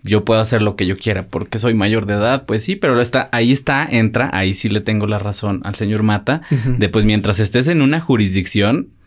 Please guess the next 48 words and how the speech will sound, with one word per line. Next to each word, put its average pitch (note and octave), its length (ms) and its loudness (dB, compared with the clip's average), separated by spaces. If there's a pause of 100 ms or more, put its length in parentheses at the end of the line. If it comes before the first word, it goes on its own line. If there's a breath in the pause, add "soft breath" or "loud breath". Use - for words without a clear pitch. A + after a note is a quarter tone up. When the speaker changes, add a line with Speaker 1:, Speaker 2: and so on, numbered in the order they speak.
(340 soft breath)
Speaker 1:
pues E2+ 200 -4
hay F2 120 0
reglamentos, A2+ 800 -4
¿no? C3 60 2
Speaker 2:
Exacto. A#2+ 320 0 (220)
Speaker 1:
Entonces, C3 480 2
pues, G#2 160 2
Speaker 2:
Sí, A2+ 240 2
Speaker 1:
te D3 80 2
Speaker 2:
güey. C#3+ 140 2
Speaker 1:
tienes C3 280 2
que D3 140 -2
amoldar D3 360 2
a D#3 40 2
los D3 120 0
reglamentos B2+ 640 2
o D3+ 160 4
establece E3+ 520 2
los F#3+ 200 0
tuyos B2 500 0 (360 loud breath)
y A#2 100 2
en A2+ 120 4
esa B2 180 2
independencia, C#3+ 840 2
que A2+ 100 -2
además F#2+ 320 0
no A2 120 4
nada G2+ 180 2
más G2+ 200 0
es G#2 100 -2
económica, G2 560 -2
sino F#2+ 240 -4
que F#2+ 80 -4
tiene G#2+ 200 0
muchos A2 280 0
simbolismos, G2 720 0 (360 loud breath)
pues - 180 -4
también F#2+ 300 -2
puede B2+ 140 2
estar A2 280 -2
tu A2+ 540 -2
autorrealización G#2+ 920 0
de B2+ 100 2
esa C3 160 2
etapa C3 360 -2
de A#2 80 2
esa G2+ 160 -4
vida. G#2 300 -8